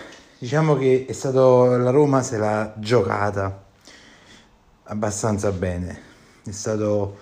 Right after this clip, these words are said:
i primi, i primi quindici minuti, diciamo, un po', un po' in parità. Poi è venuta fuori,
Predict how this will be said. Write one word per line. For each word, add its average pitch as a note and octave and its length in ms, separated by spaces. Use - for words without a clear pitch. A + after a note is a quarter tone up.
i - 60
primi, D3+ 440
i B2+ 80
primi D3+ 240
quindici B2+ 260
minuti, A#2+ 680
diciamo, B2 460
un B2+ 300
po', D3 520
un A#2 200
po' A#2+ 480
in A2 120
parità. F#2+ 520
Poi D3+ 680
è C3 120
venuta C3 340
fuori, A2 1000